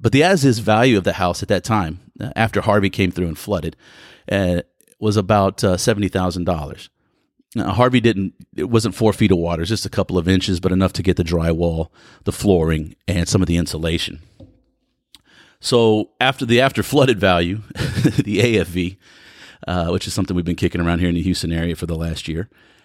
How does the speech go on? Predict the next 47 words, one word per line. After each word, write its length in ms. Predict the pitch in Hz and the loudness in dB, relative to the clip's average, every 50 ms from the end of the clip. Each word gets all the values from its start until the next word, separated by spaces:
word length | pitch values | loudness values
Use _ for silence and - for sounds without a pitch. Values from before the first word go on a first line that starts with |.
| _ _ _ _ | _ _ _ _
was 140 | - 117 110 | -2 -2 0
about 180 | 127 139 123 110 | 0 0 -2 0
seventy 260 | - 127 107 107 98 | 0 0 0 0 0
thousand 340 | 95 98 90 85 78 85 80 | 0 0 0 -2 -4 -6 -8
dollars, 380 | 76 67 67 67 - - - - _ - - | -8 -10 -10 -12 -14 -16 -16 -18 _ -6 -2
as 240 | 104 98 98 90 | -2 0 0 0
is. 340 | 92 90 85 82 - - - _ _ _ _ _ _ _ | -2 -2 -2 -4 -6 -8 -14 _ _ _ _ _ _ _
And 100 | - 95 | -6 -4
the 120 | 101 104 98 | -2 0 0
after 240 | 120 135 - 123 104 | 0 0 0 0 0
repaired 340 | 98 - - 92 90 85 | 0 2 2 0 0 0
value, 240 | 80 82 85 87 85 | -2 -4 -4 -4 -4
the 180 | 80 85 - 98 | -4 -4 -2 0
A 100 | 120 123 | 2 2
R 140 | 92 85 82 | 2 0 -2
V, 320 | 76 82 82 80 82 82 - _ _ _ _ _ _ _ _ | -4 -6 -8 -8 -8 -10 -14 _ _ _ _ _ _ _ _
was 240 | - 101 101 95 104 | -4 -2 0 0 2
in 60 | 113 | 2
the 100 | 110 104 | 2 4
low 140 | 98 101 98 | 4 4 4
one 180 | 92 95 92 85 | 4 2 0 0
hundreds. 460 | 90 82 73 71 65 - - - - _ - | -2 -4 -4 -6 -10 -14 -16 -16 -18 _ -18
It 120 | - - - | -16 -14 -12
could 100 | - 87 | -10 -8
be 160 | 95 92 - - | -8 -10 -6 -4
one 140 | 110 107 101 | 0 0 2
oh 80 | 90 | 2
five 280 | 80 - 95 90 87 82 | 2 2 2 2 2 0
to 80 | - 90 | -2 -4
one 220 | 85 82 82 78 | -6 -6 -6 -8
ten. 320 | - - 101 85 80 80 - _ _ _ _ _ _ _ _ - | -6 -6 -4 -4 -6 -8 -12 _ _ _ _ _ _ _ _ -4
So 120 | - 120 | 0 2
this 180 | 131 143 - - | 2 2 2 2
represented 500 | 139 117 - 120 107 120 113 113 104 107 | 0 0 0 0 2 2 2 2 2 2
an 120 | 98 104 | 2 4
L 140 | 107 107 101 | 2 2 2
T 180 | - 117 104 | 0 -2 -2
V 220 | 92 95 98 98 95 | 0 0 0 0 0
or 100 | 90 92 | 0 0
loan 200 | 95 98 98 98 | 0 0 0 0
to 60 | 95 | -2
value 360 | 85 92 87 87 90 87 85 | -2 -2 -2 0 -2 -2 -4
of 80 | 80 - | -6 -8
thirteen 560 | - - 113 107 - - - 104 98 95 87 | -4 -2 -2 -2 -2 -2 -4 -4 -4 -4 -4
to 80 | 87 - | -6 -6
twenty 200 | - 90 87 87 | -6 -6 -6 -6
percent. 400 | - 90 - - 170 120 - | -6 -6 -6 -4 -4 -4 -6